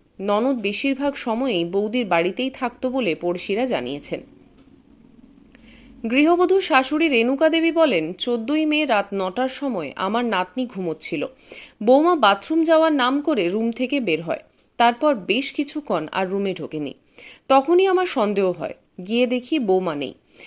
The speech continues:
বাড়ির আলমারি খুলে দেখি বৌমার অনেক নথি ও পোশাকও নেই। ওই ঘটনার কিছুক্ষণ পরেই জানা যায় প্রতিবেশী সেই নাবালিকা ননদও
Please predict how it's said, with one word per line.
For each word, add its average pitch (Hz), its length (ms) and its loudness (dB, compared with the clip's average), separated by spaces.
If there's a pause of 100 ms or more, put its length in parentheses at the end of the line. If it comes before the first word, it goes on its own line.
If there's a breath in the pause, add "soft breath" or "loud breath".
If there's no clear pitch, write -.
(160 loud breath)
বাড়ির 226 300 0
আলমারি 262 400 2
খুলে 302 280 -2
দেখি 285 320 -4
বৌমার 214 360 -2
অনেক 220 360 -2
নথি 226 380 -2
ও 294 60 -2
পোশাকও 247 500 -4
নেই। 151 200 -8 (340)
ওই 208 120 -2
ঘটনার 240 520 -2
কিছুক্ষণ 269 540 -4
পরেই 247 360 0
জানা 269 260 0
যায় 180 220 2
প্রতিবেশী 269 640 -4
সেই 269 240 -2
নাবালিকা 226 640 0
ননদও 196 560 -2